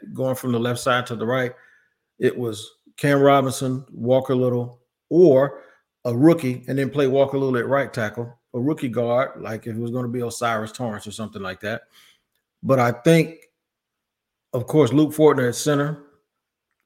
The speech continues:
um, Brandon Sheriff at right guard, and then either a rookie,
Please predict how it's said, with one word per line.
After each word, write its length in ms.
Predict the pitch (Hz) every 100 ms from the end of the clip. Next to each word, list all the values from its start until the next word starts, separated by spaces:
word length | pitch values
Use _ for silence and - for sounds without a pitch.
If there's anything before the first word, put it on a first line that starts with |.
| -
um, 540 | 123 110 104 95 87 247
Brandon 400 | 127 135 139 123
Sheriff 500 | - 143 135 127 - -
at 140 | 131 110
right 280 | 120 123
guard, 400 | 113 127 127 120 - - _ _ _ _ _
and 160 | 135 131
then 240 | 147 151
either 460 | 139 139 160 147 127
a 80 | 120
rookie, 600 | 120 151 156 160 156